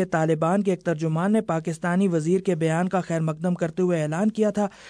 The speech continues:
کہ انہوں نے غلام احمد بلور کا نام اس فہرست سے خارج کر دیا ہے جس میں شامل افراد کو طالبان جنگجوؤں نے ہلاک کرنے کا عزم کر رکھا ہے۔ محمد اشتیاق، اردو وی او اے، اسلام آباد۔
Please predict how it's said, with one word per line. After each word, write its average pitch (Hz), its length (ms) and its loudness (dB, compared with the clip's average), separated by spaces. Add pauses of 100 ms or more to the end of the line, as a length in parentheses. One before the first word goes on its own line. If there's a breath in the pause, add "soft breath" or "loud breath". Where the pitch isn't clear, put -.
(120 loud breath)
کہ 208 80 0
انہوں 220 180 6
نے 240 80 6
غلام 185 420 4
احمد 196 180 4
بلور 175 340 2
کا 196 140 0
نام 180 340 0
اس 196 160 -4
فہرست 180 380 -2
سے 190 100 0
خارج 175 340 -2
کر 214 140 2
دیا 208 200 2
ہے 214 100 2 (380 loud breath)
جس 220 160 4
میں 226 100 6
شامل 202 400 4
افراد 185 340 4
کو 208 180 2
طالبان 165 540 2
جنگجوؤں 180 360 2
نے 220 100 4 (120)
ہلاک 170 260 0
کرنے 190 280 2
کا 196 200 2
عزم 180 220 0
کر 170 160 0
رکھا 165 280 -2
ہے۔ 170 160 0 (420 loud breath)
محمد 165 440 2
اشتیاق، 160 500 2
اردو 170 260 0
وی 196 140 4
او 156 80 4
اے، 156 220 2
اسلام 165 260 0
آباد۔ 151 380 2